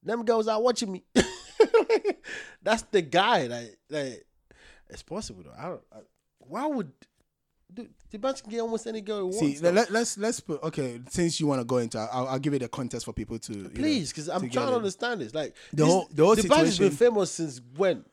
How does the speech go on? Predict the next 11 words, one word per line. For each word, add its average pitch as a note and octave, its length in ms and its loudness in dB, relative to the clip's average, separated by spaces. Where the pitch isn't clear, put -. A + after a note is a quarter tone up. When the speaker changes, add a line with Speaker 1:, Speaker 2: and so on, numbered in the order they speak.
Speaker 2:
The C#3+ 100 0
whole, G#3 220 4
the E3 100 0
whole G#3+ 100 6
situation D3+ 500 0
happened A2+ 540 -2
because B2+ 400 -4
this C#3+ 240 -6
twenty-two-year-old A#2+ 840 -6
girl F#2+ 360 -12
that B2 360 -6